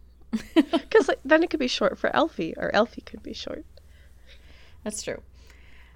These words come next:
Speaker 2: But he's just enthusing, basically, about how fantastic Dumbledore was. And supposedly, after they graduated, they had plans to do their, like, see the world trip.
Speaker 1: Yeah, 'cause that's what young wizards do. They don't go to
Speaker 2: Uh-huh.
Speaker 1: university. They just take a year.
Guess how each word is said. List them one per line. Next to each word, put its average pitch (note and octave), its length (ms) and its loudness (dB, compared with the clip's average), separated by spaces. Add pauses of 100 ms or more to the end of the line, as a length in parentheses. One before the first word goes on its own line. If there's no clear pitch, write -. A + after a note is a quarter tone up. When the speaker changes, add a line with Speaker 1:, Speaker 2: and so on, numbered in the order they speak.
(200)
Speaker 2:
But C4 100 0
he's F4 200 4
just - 320 -2 (560)
enthusing, F#3 720 2
basically, D3+ 460 -2
about D3+ 200 0
how D#3+ 160 -2
fantastic D#3+ 920 -4 (280)
Dumbledore D3+ 440 -2
was. C#3 320 -2
And E3+ 120 -10
supposedly, A3 760 -2
after D#3+ 280 -2
they D3 100 -2
graduated, D3 720 -2 (460)
they F3 80 -8
had F3+ 200 -4
plans F3 500 -4
to E3+ 60 -10
do E3 220 -4
their, D3+ 220 0
like, C3+ 240 -2
see G3 240 -4
the F3 100 0
world E3+ 400 0
trip. D3 380 -2 (500)
Speaker 1:
Yeah, G#3 200 4
'cause G#3 160 -10
that's G3+ 220 0
what G3 140 0 (160)
young G3 300 2
wizards F#3 460 -2
do. F#3+ 360 0 (520)
They G#3+ 100 8
don't A3 200 8
go A3 120 8
to G3 80 0
Speaker 2:
Uh-huh. G3+ 80 -2
Speaker 1:
university. F#3+ 640 2
They F#3 160 -6
just A#3 240 -10
take G3 180 -2
a F3 80 0
year. A#3+ 320 0